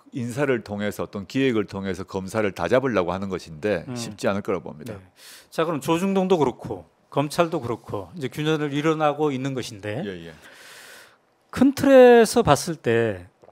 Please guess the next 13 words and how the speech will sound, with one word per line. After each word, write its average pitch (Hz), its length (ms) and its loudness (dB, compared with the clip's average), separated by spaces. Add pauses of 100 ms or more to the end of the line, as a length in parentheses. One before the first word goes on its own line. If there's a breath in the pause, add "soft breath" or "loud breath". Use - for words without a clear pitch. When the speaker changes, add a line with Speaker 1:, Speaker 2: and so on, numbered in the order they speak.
Speaker 2:
삼 175 360 0
년은 196 280 -2
너무 147 240 -2
길다고 127 440 0
했던 147 400 -4
조국 135 400 -12
혁신당의 127 540 -12
총선 151 440 -12
구호. 95 280 -14 (680 soft breath)
Speaker 1:
예, 85 40 -12
예. 80 240 -14 (480 soft breath)
Speaker 2:
어, 120 260 -6
결국은, 175 580 -2